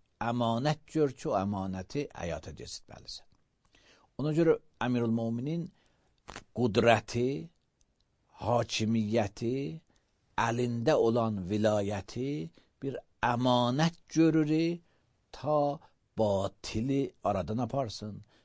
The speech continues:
zülmü aradan aparsın, ədaləti cəmiyyətdə bərpa eləsin. Ona görə buyurur, "Mən heç vaxt nə saziş elərəm zülmünə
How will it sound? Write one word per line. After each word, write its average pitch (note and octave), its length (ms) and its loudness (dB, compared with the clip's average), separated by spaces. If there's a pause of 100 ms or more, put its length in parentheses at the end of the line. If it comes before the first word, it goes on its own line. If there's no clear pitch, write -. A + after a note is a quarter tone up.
(160)
zülmü A2 720 -2
aradan G#2 400 -2
aparsın, A2+ 680 -8 (360)
ədaləti G#2 840 2 (520)
cəmiyyətdə G2+ 580 -2
bərpa G2+ 420 0
eləsin. D3+ 500 0 (260)
Ona A#2 200 -6
görə C3 260 -4
buyurur, A#2 260 -6
"Mən A2 280 -2
heç G2+ 320 -6
vaxt C3+ 440 0 (640)
nə A#2 300 -4
saziş G2 720 -2
elərəm C3+ 520 0 (1040)
zülmünə C3 720 0